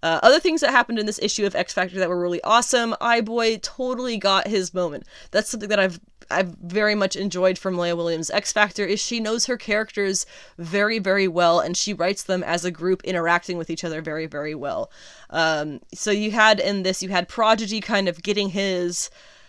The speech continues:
um, really, really terrifying, honestly, story of how he was murdered some time ago, about a year ago, um, by this old white dude who literally got off by killing,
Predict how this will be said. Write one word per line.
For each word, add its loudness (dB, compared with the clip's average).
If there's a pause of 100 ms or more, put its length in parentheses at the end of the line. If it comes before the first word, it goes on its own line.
(120)
um, 4
really, 2
really 0
terrifying, -2
honestly, 0
story 0
of 0
how 2
he -2
was -4
murdered 0
some -2
time -2
ago, 0
about 0
a -6
year -2
ago, 0 (440)
um, 2 (100)
by 2
this -2
old -4
white 0
dude -2
who -2
literally 2
got 2
off 0
by 2 (380)
killing, -2